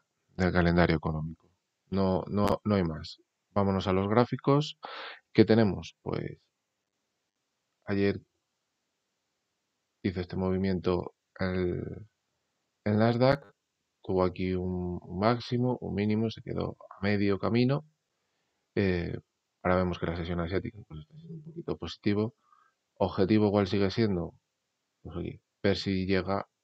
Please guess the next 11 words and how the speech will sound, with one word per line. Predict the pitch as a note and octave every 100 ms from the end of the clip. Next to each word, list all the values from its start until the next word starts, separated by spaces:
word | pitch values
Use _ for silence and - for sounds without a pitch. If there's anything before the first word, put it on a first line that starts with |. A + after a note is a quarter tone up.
| _
otra | - - -
vez | F#3
a | -
zonas | F#2+ F#2 F#2 F2
de | - - - - F2
máximo. | D#3 - - _ _ _ _ _ _ _ _ _ -
Y | F#2
aquí, | F2+ G2+ G#2 C#3+
pues, | - F#2
intentar, | F2+ E2+ E2 F2+ D2+ - _ -
pum, | -